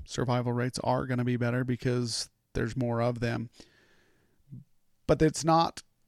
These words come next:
as great of success as you would think because there is so much more going on into play. There's less parental effort into each individual because there's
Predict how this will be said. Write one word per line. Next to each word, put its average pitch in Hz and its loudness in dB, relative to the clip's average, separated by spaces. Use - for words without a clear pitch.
as 139 -4
great 139 2
of 127 -8
success - -4
as 127 -6
you 135 -2
would 127 -6
think 127 -4
because 135 -2
there 135 0
is 131 -4
so 143 -2
much 139 -4
more 131 -2
going 127 -2
on 127 -4
into 135 -4
play. 120 0
There's 139 0
less 135 2
parental 135 -4
effort - -6
into 170 2
each - -4
individual 123 0
because 123 -2
there's 120 -2